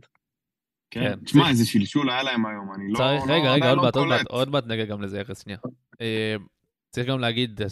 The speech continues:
Speaker 2: כל השערים של דין דוד השנה הם שערי שדה, אין פה פנדלים, הוא לא, הוא לא פנדליסט של מכבי חיפה, ואם כבר השווית, ארז, ל-, ל-, לרן זהבי, וכבר הרמת לי להנחתה, אז אני...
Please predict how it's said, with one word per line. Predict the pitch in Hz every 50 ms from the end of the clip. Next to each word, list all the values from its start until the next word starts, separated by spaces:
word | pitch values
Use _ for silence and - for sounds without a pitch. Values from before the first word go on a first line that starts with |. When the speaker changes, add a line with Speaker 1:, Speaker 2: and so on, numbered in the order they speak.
| -
Speaker 2:
כל | - - 123
השערים | 117 - 120 113 110
של | 101 110
דין | 104 110 110
דוד | 107 101 101 107 107
השנה | 101 - 110 101 104 101 98 101
הם | 101 98
שערי | 95 - - 92 95 101
שדה, | - - 98 92 101 107 120 139 - _
אין | - - 104 104 -
פה | - 101 98 92 -
פנדלים, | 101 104 104 107 117 120 123 135 131 123 _ - _ _ _
הוא | - 95
לא, | 92
הוא | 95 - - 98 98 98
לא | 98 -
פנדליסט | 98 98 95 95 - -
של | 95
מכבי | 92 - - - -
חיפה, | - - 104 - - 143 - 120
ואם | 123 127
כבר | 117 127 113
השווית, | 110 - 117 123 113
ארז, | 113 110 113 110 110 101
ל-, | 104 101 110 107 104 104
ל-, | 104 101 101 101 98 98
לרן | 92 95 98 95 95 104 110
זהבי, | 101 107 110 113 104 98
וכבר | 92 - 101 98
הרמת | 87 90 107 107 110 104
לי | 107 104
להנחתה, | 101 104 101 98 - 101 - 135 131
אז | 107 107
אני... | 101 98 101 98 101 98 98 95